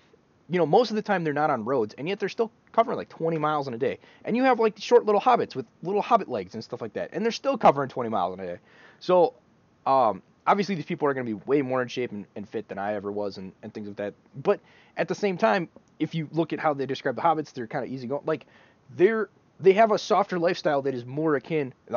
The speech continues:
we have, our modern day is very soft, but, you know, s-, still, like, hobbits have kind of a softer lifestyle that is,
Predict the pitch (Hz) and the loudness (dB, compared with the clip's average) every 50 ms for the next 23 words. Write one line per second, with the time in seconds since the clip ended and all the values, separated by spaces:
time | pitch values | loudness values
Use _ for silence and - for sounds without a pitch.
0 | - - 92 92 113 156 190 147 104 - - - _ _ _ _ - 139 143 131 | -6 -6 -8 -4 0 2 2 2 0 -4 -10 -20 _ _ _ _ -6 -4 -4 -2
1 | 135 147 139 135 123 107 117 110 104 95 - 117 117 101 87 - 107 87 90 - | 0 2 2 2 2 0 -2 -2 -4 -4 -6 -6 -6 -6 -6 -6 -6 -6 -8 -6
2 | - 117 110 101 - - - - - _ _ - - 214 - - - - _ _ | -6 -6 -6 -6 -6 -12 -20 -20 -20 _ _ -2 -2 -2 -2 -4 -12 -14 _ _
3 | _ _ _ _ _ - - - 214 175 120 113 131 123 - _ _ - - - | _ _ _ _ _ -6 0 4 4 4 4 2 -2 -6 -8 _ _ -2 2 4
4 | 208 175 196 - - 196 180 165 147 - - 175 156 143 139 127 - 165 143 131 | 4 4 4 0 0 -2 -2 -2 -2 -2 -2 0 0 0 -2 -2 0 0 -2 0
5 | - 123 127 123 - 120 110 107 104 107 107 104 | -2 -4 -4 -4 -2 -4 -4 -4 -4 -6 -8 -8